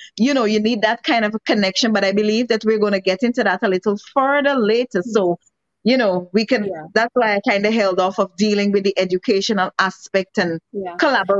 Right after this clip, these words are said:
Speaker 2: But you can
Speaker 1: and so on.
Speaker 2: Yeah, but let's, let's,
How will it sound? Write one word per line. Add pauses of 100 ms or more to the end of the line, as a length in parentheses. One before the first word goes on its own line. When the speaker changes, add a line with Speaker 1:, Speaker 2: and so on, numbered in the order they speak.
(260)
Speaker 2:
But
you
can
Speaker 1:
and
so
on. (300)
Speaker 2:
Yeah,
but
let's, (240)
let's,